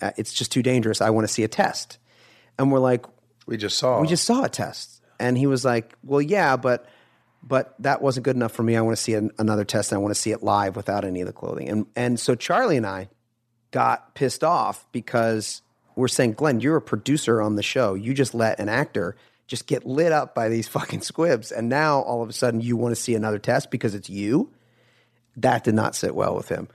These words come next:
Speaker 1: Fair enough, because we were accusing him of something that actually wasn't the truth. And on set,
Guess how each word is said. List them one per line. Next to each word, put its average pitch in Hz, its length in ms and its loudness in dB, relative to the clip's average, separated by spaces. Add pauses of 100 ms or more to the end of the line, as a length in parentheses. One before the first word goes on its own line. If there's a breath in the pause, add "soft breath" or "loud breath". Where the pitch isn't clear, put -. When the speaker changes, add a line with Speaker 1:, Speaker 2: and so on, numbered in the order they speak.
(140)
Speaker 1:
Fair 165 320 -2
enough, 160 260 0
because 113 240 -2
we 127 140 0
were 120 80 2
accusing 117 380 -2
him 104 120 -2
of 101 100 -8
something 98 260 -4
that 104 140 -4
actually 98 280 -2
wasn't - 280 -2
the 90 80 -4
truth. 98 300 -4 (560 soft breath)
And 107 520 0 (280)
on 160 320 2
set, - 540 -2